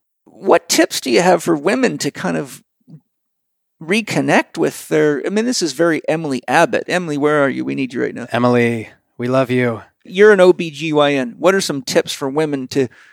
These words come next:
Speaker 1: kind of familiarize themselves and get a little more intimate?
Speaker 2: Well, what I would do is print out, like, a grid, like a calendar.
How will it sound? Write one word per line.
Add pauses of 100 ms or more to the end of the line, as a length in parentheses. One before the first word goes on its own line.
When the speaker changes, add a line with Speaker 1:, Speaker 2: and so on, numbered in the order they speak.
(140)
Speaker 1:
kind
of
familiarize
themselves
and (260)
get
a
little
more
intimate? (120)
Speaker 2:
Well,
what
I
would
do
is
print
out,
like,
a
grid,
like
a
calendar.